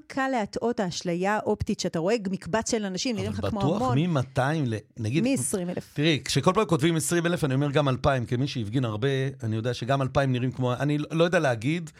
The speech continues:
Speaker 2: אם זה עשרים אלף, ומי שיודע מה שקורה בפארק... בגני יהושע יודע שהסיכוי שיהיו שם מאה חמישים אלף ב-, בקפלן הוא אפסי.
Speaker 1: רגע, אני רוצה להמשיך אבל. אז
Speaker 2: אבל
Speaker 1: אני
Speaker 2: מאתיים?
Speaker 1: רוצה
Speaker 2: את בטוחה
Speaker 1: כן.
Speaker 2: שאת לא אומרת אלפיים?
Speaker 1: לא, לא, מאתיים ומשהו, אני לא זוכרת את המספר, מאתיים שבעים, מאתיים עשרים, של-, של-, שלוש ספרות. אה,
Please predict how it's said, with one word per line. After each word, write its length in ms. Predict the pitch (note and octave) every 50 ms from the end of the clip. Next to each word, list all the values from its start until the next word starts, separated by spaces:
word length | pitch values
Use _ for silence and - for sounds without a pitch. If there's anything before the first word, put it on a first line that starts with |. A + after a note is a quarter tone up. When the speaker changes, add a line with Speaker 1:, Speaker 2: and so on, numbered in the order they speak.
| - - - _ -
Speaker 2:
אם 100 | A#2+ A#2+
זה 120 | A#2 B2+
עשרים 340 | B2+ B2 - - D3+ D#3 D#3
אלף, 180 | D#3 D#3 E3+ B2
ומי 200 | B2 B2+ C3+ D#3
שיודע 320 | D3+ - E3+ D3 C3 D3+ D3
מה 80 | D3
שקורה 320 | C#3+ - - - C3 C3+ C#3
בפארק... 460 | C3+ C3+ C3+ - C#3+ C#3 C3+ - - - - - - - _ -
בגני 320 | - G#2+ A#2+ A2 B2 B2+ C#3+
יהושע 280 | D3 C#3 C3 - D3 C3+
יודע 260 | B2+ A#2+ A#2 C3+ C3+
שהסיכוי 800 | C3+ - C3+ A2 A2+ A2 - - - - A#2 - - A2+ - D3+
שיהיו 180 | - - D3
שם 160 | C#3+ - C#3+ B2+
מאה 100 | C3+ C#3
חמישים 340 | C3+ C3 A2+ - C#3+ C3
אלף 240 | C3+ C3 C3 B2+ C3
ב-, 220 | C3 A#2+ A#2 A2 G#2
בקפלן 400 | A2+ G#2+ - C3 - D3 C3+ A#2+
הוא 140 | A2 G2+
אפסי. 180 | G2+ G2+ D3+ F3+
Speaker 1:
רגע, 160 | A3 A3+ G#3
אני 80 | D#3 D#3
רוצה 200 | D3+ - - F3
להמשיך 340 | F#3+ F#3 F3 - B3+ - C4
אבל. 120 | D3 C#3 - - _ -
אז 100 | - G2+
Speaker 2:
אבל 80 | A2+
Speaker 1:
אני 80 | A2 A2
Speaker 2:
מאתיים? 500 | A2+ - - - F3 D#3+ F#3+ A#3 A#3+ A#3+
Speaker 1:
רוצה 140 | - - G#2
Speaker 2:
את 60 | G#2
בטוחה 220 | G#2+ - - B2+ D3+
Speaker 1:
כן. 60 | E3+
Speaker 2:
שאת 160 | - G3 -
לא 40 | D#3+
אומרת 300 | E3 E3 E3+ D#3 - -
אלפיים? 360 | B2 G#2 - D3 C#3 E3+ G3+ C4 C4
Speaker 1:
לא, 40 | B3
לא, 360 | F4+ B4 D5+ D5 - - B3+
מאתיים 240 | C4 C#4 - G4+ G#4+ G4+ F#4+
ומשהו, 320 | F4 F4 F4 E4+ - - B3+
אני 40 |
לא 60 | B3 B3+
זוכרת 140 | - D4+
את 60 | D4 C4
המספר, 260 | B3 - - C#4+ C4
מאתיים 260 | A3+ G3 A#3 G#3+ G#3
שבעים, 340 | - - G3+ F3+ C#4+ D#4 C4
מאתיים 180 | G#3 G3+ G3+
עשרים, 400 | G3 F#3+ - D#4+ D#4+ E4+ D4 B3 - - G#3+
של-, 220 | A3+ - - - -
של-, 180 | - - C4+ -
שלוש 240 | A3+ - D4 D4 D4
ספרות. 400 | - - B3+ F#3+ E3 D#3 - - - _ - - - - - - -
אה, 60 | -